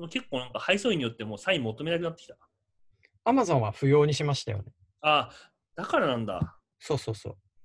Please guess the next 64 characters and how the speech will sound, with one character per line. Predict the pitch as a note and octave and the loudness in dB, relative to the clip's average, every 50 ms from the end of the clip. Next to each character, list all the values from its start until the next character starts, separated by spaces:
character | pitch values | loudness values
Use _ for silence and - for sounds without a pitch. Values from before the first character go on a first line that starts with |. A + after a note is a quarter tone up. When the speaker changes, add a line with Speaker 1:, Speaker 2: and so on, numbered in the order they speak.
| - - - _ _ _ _ - | -20 -20 -20 _ _ _ _ -14
Speaker 2:
う。 | C3+ | -12
Speaker 1:
う | |
ん。 | A#2+ G#2 G#2 G2+ F#2 - _ | -10 -10 -12 -14 -18 -20 _
す | - - - D3+ | -20 -12 -6 -4
ご | F3 D3+ | -2 -2
い | A#2+ | -2
正 | - B2+ C3+ C3+ - | -2 -2 -2 -2 -4
し | D#3 C#3 | -6 -12
い | |
と | - A2 | -10 -10
思 | G2+ F#2+ F2+ | -12 -12 -14
う。 | D#2+ - - - - _ - - - | -16 -20 -20 -20 -20 _ -20 -18 -8
Speaker 2:
合 | D3+ C#3 B2+ C3 | -4 -2 0 0
理 | C#3+ | 0
的 | C#3+ D#3 C#3 E3 | 0 -2 0 2
で | E3 D#3+ | 0 0
す | - - | 0 -4
よ | A2+ G2+ | -6 -4
ね。 | G2 G2+ G2 _ _ _ _ _ _ - | -6 -8 -10 _ _ _ _ _ _ -14
Speaker 1:
う | A#2 | -12
ん。 | A#2 A2+ G#2+ G2 F2+ D#2 - _ _ _ _ _ _ _ _ _ _ _ _ _ _ _ _ _ _ _ _ | -10 -10 -10 -12 -14 -16 -20 _ _ _ _ _ _ _ _ _ _ _ _ _ _ _ _ _ _ _ _
か | _ _ - B2 | _ _ -14 -12
な | A2+ A2 A2 A2 A2 A2 A2 A2 A2 A2 - | -10 -8 -8 -8 -8 -8 -8 -10 -12 -14 -18
ぁ。 | _ _ _ _ _ - - - - _ _ _ _ _ _ _ _ _ _ _ _ _ _ _ _ _ _ - - - _ _ _ _ _ _ _ _ - - - - _ _ _ | _ _ _ _ _ -20 -20 -20 -20 _ _ _ _ _ _ _ _ _ _ _ _ _ _ _ _ _ _ -20 -20 -20 _ _ _ _ _ _ _ _ -20 -20 -20 -20 _ _ _
ヤ | - G#3+ D4+ | -2 0 2
モ | D#4+ D#4+ | 2 2
テ | - - | 2 0
ィ | C3+ | 0
は | C3+ | 2
何 | C#3 D3 F3 G3 | 2 0 0 0
に | G#3+ A3+ | -2 -2
ス | G#3+ | -2
ト | - C4 | -2 -2
レ | A#3 | -2
ス | - - | -2 -4
を | A#2+ | -4
感 | - C3 A#2+ A#2+ | -4 -4 -6 -6
じ | A#2+ | -6
る | B2+ - | -8 -8
こ | C3 A#2 | -10 -10
と | A2+ | -8
が | G#2+ | -8
多 | G#2 G#2 | -10 -10
い | G#2 | -10
の？ | F2+ - A2+ _ _ _ - - - _ _ _ _ _ _ _ _ _ _ _ _ _ _ _ _ _ _ _ _ _ _ _ _ _ _ - - - - _ - _ _ _ _ _ _ _ _ _ _ _ _ _ _ _ _ _ _ _ - | -14 -16 -20 _ _ _ -20 -20 -20 _ _ _ _ _ _ _ _ _ _ _ _ _ _ _ _ _ _ _ _ _ _ _ _ _ _ -20 -20 -20 -20 _ -20 _ _ _ _ _ _ _ _ _ _ _ _ _ _ _ _ _ _ _ -4
Speaker 2:
僕、 | B2+ B2 - - E3 D3 C#3 B2+ - | -4 -2 2 4 4 4 4 4 4
大 | E3+ F3 F#3+ E3+ | 6 6 6 4
き | - C#3+ | 2 0
な | A#2+ G#2+ | 0 0
も | G#2+ A2 | 0 -2
の | A2 G#2 | -2 -2
に | G2+ G2 | -2 -4
ス | - - | -2 0
ト | C3+ | 0
レ | A#2 F#2+ | 0 0
ス | - C3 | 0 -2
感 | - - D#3+ | 2 2 2
じ | C#3 - B2+ | 4 4 4
る | B2+ A#2 A2 | 2 2 0
こ | - B2 | -4 -4
と | - A#2+ | -2 0
が | C3+ A2+ A2+ | 0 2 2
多 | A#2 A#2 | 2 0
い。 | A2 | 0